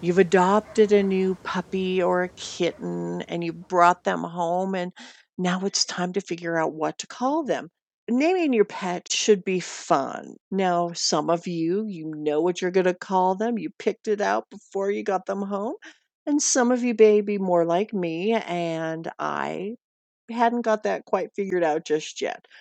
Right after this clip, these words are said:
because there are thousands and thousands of potential names out there for your new kitty or your new puppy that you've brought home with you.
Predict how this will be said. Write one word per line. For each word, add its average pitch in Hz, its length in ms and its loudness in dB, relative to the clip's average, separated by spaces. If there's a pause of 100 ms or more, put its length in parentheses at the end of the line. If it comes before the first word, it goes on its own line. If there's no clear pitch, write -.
(140)
because 254 340 -2
there 226 180 6
are 214 180 2 (120)
thousands 190 800 2
and 175 200 -10 (160)
thousands 175 760 0
of 170 160 0 (380)
potential 196 600 -2
names 214 360 0
out 180 200 2
there 170 200 2
for 196 180 -4
your 196 220 -2
new 180 180 -6
kitty 185 420 -4
or 202 100 0
your 175 180 -4
new 170 140 -8
puppy 160 520 -6 (420)
that - 100 -4
you've 214 180 -2
brought 233 220 4
home 294 260 -4
with 220 180 -4
you. - 180 -8